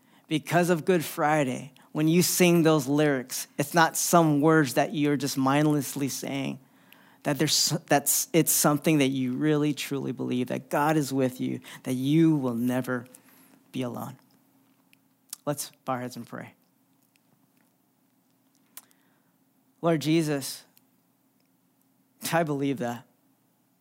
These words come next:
Lord, I thank you that you took the suffering and the pain and the beating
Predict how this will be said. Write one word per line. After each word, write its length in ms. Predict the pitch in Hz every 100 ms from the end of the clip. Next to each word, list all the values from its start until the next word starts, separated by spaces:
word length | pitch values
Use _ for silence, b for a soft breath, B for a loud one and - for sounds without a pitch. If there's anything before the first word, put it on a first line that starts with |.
| _ _ _ _ _ _ _
Lord, 200 | 151 156
I 100 | 151
thank 460 | 151 - 156 156 156
you 320 | 170 175 175 _ _ _ _ _ _ _ _ _ _ _ _ _ _ _
that 80 | 139
you 140 | 143
took 420 | 131 - 156 156 - _ _ _ _ _ _
the 80 | 147
suffering 600 | - 139 - 135 127 127
and 240 | 135 135 139
the 40 |
pain 480 | 135 127 127 127 127 -
and 180 | 139 139
the 60 |
beating 500 | 127 127 123 - -